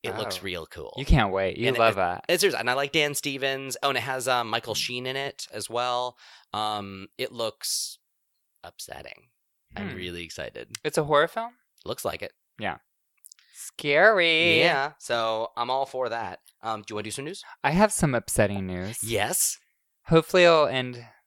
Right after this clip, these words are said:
Speaker 2: well, though. But, um, the Witcher author demands sixteen million dollars from C D Projekt because he feels he wasn't given enough money based on what they're making off of the series.
Speaker 1: And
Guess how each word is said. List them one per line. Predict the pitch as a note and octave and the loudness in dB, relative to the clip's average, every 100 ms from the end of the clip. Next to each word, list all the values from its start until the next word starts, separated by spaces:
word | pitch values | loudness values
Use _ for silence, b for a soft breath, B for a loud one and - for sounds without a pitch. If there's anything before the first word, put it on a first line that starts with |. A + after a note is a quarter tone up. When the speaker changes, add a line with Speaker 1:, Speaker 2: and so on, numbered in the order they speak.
| _ - | _ -6
Speaker 2:
well, | G#2+ G2+ G2 | 0 0 2
though. | G2 G2 - | 0 0 4
But, | A2 A2 - | 6 6 4
um, | A#2+ B2 B2 B2 B2 A#2 - | 4 6 4 2 -8 -14 -6
the | C3+ C3 C3 C3 C3 B2 | -4 -2 -2 -2 -4 0
Witcher | C#3+ - D3+ | 0 2 4
author | G#2 A2 C#3 C3+ | 4 4 2 0
demands | C3 C3 C3 C3+ | 2 2 0 0
sixteen | E3 - - D#3+ | -4 -4 -2 -2
million | D3+ D3+ D3+ | -2 -2 2
dollars | D#3+ D3+ - | 4 4 2
from | D3+ C#3 | -2 -4
C | C3 - C#3 | -4 -4 -4
D | C#3 | -4
Projekt | C3+ - C#3+ C#3 C3+ B2+ G#2+ F#2+ - - - b b b b b b _ | -2 0 4 4 4 2 0 -4 -10 -10 -10 b b b b b b _
because | A#2+ - B2+ A#2 A#2+ A#2 | -10 -2 2 4 2 -2
he | B2+ | -6
feels | A#2 - C#3 C3+ A#2+ A2+ A2 A2+ - | -6 -2 2 6 8 8 6 4 -2
he | B2 | -4
wasn't | A2+ A2+ A2 A2+ G#2+ | -2 -2 -2 -4 -2
given | A2 G2+ G#2+ G#2 G#2 G#2+ G#2 _ _ _ _ _ _ _ _ _ - | -2 -2 -4 -4 -4 -6 -10 _ _ _ _ _ _ _ _ _ -10
enough | A2 G2+ G2+ G2+ | -4 -4 -4 -6
money | G2 G2+ F#2 F2+ | -4 -4 -4 -4
based | G#2 G2 - | 0 0 0
on | G#2 | -2
what | G2+ - | -2 -2
they're | G2 | -2
making | G2 G2 - G2 | -2 -6 -4 -2
off | F#2+ G2 | -2 -2
of | F2+ | -6
the | F#2 | -6
series. | - G2 F2+ F2+ G#2+ | -4 -2 0 -2 -4
Speaker 1:
And | C3 | -6